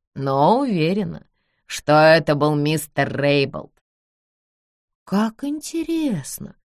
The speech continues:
воскликнула Нэнси. "Она последовала за ним?"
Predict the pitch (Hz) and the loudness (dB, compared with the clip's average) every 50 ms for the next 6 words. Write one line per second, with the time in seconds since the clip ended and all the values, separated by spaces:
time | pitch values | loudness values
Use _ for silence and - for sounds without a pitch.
0 | _ _ - - 165 196 202 190 - - 185 190 202 185 - 180 175 165 165 170 | _ _ -6 0 2 2 2 2 2 0 0 2 2 0 0 -2 -2 -2 -2 -2
1 | 170 160 147 135 127 - - - - _ _ _ _ _ _ _ _ _ - 196 | -2 -2 -2 -4 -6 -8 -12 -16 -18 _ _ _ _ _ _ _ _ _ 2 4
2 | 262 240 247 220 - 196 190 - - - 156 165 240 370 392 466 453 494 466 415 | 4 6 6 4 4 2 -2 0 -2 -2 2 2 4 4 4 4 4 4 4 4
3 | 277 196 214 185 160 147 131 131 | 2 2 2 0 0 -2 -4 -8